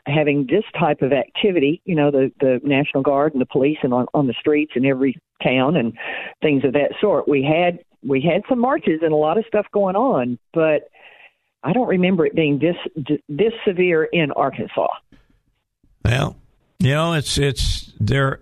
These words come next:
Speaker 2: everywhere. I mean, some pe-, I just gotta say, if you're an anarchist, I ch-, I challenge your,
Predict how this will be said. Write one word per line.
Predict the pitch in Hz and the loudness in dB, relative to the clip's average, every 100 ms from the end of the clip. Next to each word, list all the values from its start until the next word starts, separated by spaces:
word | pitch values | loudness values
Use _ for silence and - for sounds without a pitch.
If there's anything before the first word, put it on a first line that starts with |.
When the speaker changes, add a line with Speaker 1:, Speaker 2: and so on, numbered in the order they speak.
| _ | _
Speaker 2:
everywhere. | - 180 147 117 101 98 76 87 - _ | -2 0 0 2 0 0 -2 -4 -8 _
I | 117 | -2
mean, | 127 135 123 - - _ | 0 0 -2 -6 -20 _
some | - - 143 170 | -6 -2 0 0
pe-, | 147 160 - - - - - _ _ _ _ _ _ | 0 -2 -8 -20 -20 -20 -20 _ _ _ _ _ _
I | 147 | -2
just | 160 185 - | 0 0 0
gotta | 165 | 0
say, | 135 135 127 | 0 0 0
if | 131 151 | 0 0
you're | 160 | 0
an | 147 | 0
anarchist, | 147 151 147 143 143 135 - - | 0 0 -2 -2 -2 -2 -4 -4
I | 123 135 | -2 -2
ch-, | - 143 | -4 -2
I | 120 127 | -2 -2
challenge | 127 135 127 123 113 - | 0 -2 0 0 -2 0
your, | 110 104 | 0 0